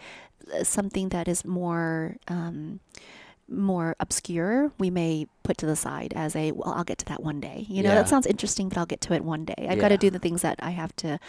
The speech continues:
Speaker 1: help my patients first, you
Speaker 2: So what
Speaker 1: know?
Speaker 2: guided you towards, like, cannabis and more natural remedies?
Speaker 1: So, um, I,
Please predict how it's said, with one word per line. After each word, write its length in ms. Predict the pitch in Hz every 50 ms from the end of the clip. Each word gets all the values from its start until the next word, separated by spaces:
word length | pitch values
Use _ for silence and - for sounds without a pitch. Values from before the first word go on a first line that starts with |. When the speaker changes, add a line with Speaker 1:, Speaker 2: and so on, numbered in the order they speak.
| - - -
Speaker 1:
help 160 | - - 175
my 140 | - 175 160
patients 340 | - - 147 - - - -
first, 540 | - - - - - - - - - - -
you 80 | 202
Speaker 2:
So 80 | 196 151
what 140 | 170 185 180
Speaker 1:
know? 40 | 180
Speaker 2:
guided 320 | 160 156 151 147 135 117
you 140 | 113 117 120
towards, 320 | - - - 104 98 92
like, 160 | 101 92 85
cannabis 500 | - - 98 95 90 90 87 90 87 -
and 80 | - 90
more 140 | 90 90 87
natural 380 | 87 87 85 85 - - 85
remedies? 500 | 85 87 87 87 87 90 87 87 82 -
Speaker 1:
So, 420 | - - 254 247 247 240 240 233 -
um, 520 | - 226 226 214 208 208 202 202 202 214 - _ - - - _ _ -
I, 140 | 226 233